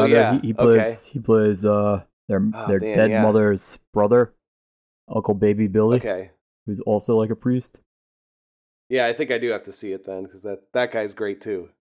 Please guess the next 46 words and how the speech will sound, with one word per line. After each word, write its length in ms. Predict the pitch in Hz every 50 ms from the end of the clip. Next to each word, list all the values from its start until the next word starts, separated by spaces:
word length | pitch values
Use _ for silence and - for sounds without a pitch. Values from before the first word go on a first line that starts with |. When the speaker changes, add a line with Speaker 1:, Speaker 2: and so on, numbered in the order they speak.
| _ -
Speaker 1:
Yeah, 400 | 110 110 107 98 95 90 90 104 -
and, 280 | - 107 107 104 110 113
uh, 220 | 107 101 101 98
the 140 | 92 104 101
crazy 460 | - - - 131 135 131 117 120 113
lady 340 | 113 117 117 113 120 120 117
from 220 | - - 120 117 107
Vice 220 | 117 120 117 110 -
Principals 640 | - 127 120 - 123 123 127 127 127 123 113 -
who, 160 | - 104 101 101
like, 300 | 101 98 95 90 - -
shot 540 | - - - 104 104 110 113 117 - _ _ _ _ _
Danny 220 | - - 107 110 107
McBride's 500 | 107 101 101 - - 110 123 120 113 -
character 300 | - 123 117 107 120 117
at 80 | 104 98
the 60 | 98
very 260 | 98 107 104 104 104
end 120 | 104 107 110
of 80 | 107
the 60 | 101
season 360 | - - - 113 107 110 107 104
one, 300 | 104 110 117 113 113 110
and 120 | 101 95
she 120 | - - 104
released 440 | 101 104 101 101 104 113 110 - -
the 80 | - -
tiger 500 | - - 110 101 107 107 117 113 113 113
at 80 | 123 123
Speaker 2:
Oh. 80 | 117
Speaker 1:
that 200 | 101 104 113 -
homecoming 460 | 101 110 110 120 127 131 139 139 139 131
dance, 280 | 139 139 139 131 -
that 160 | - 117 120 120
lady, 360 | 127 131 135 139 143 131 - -
she's 320 | - - - 127 123 110
in 120 | 107 107
it 120 | 110 113 -
too. 280 | - 117 113 107 101
She's 220 | 98 - 123 110 -
the 120 | 110 98 - 117
Speaker 2:
Okay. 80 | 117
Speaker 1:
sister. 380 | 107 127 127 131 98 95 98 _ _ _ _ _ _ _ _ _ _ _ _ _ _ _ _ _ _ _ _ _ _ _ _ _ _ _
Speaker 2:
Damn, 300 | - 101 120 123 110 98 92 _
nice. 480 | 104 107 110 110 107 - - - - _ _ _ _ -
Speaker 1:
Yeah, 240 | 110 107 104 98